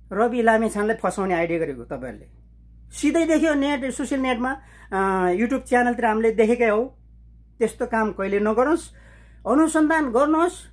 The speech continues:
रविलाई छाड्नुहोस्, सबुत प्रमाण पायो भने जेल थुन्नुहोस्,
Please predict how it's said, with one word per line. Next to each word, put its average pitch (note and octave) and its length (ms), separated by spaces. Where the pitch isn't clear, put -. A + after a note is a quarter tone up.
रविलाई A#3+ 600
छाड्नुहोस्, C#4 520
सबुत C#4+ 340
प्रमाण C#4+ 480
पायो C#4+ 320
भने B3+ 400
जेल A#3+ 380
थुन्नुहोस्, D#4+ 500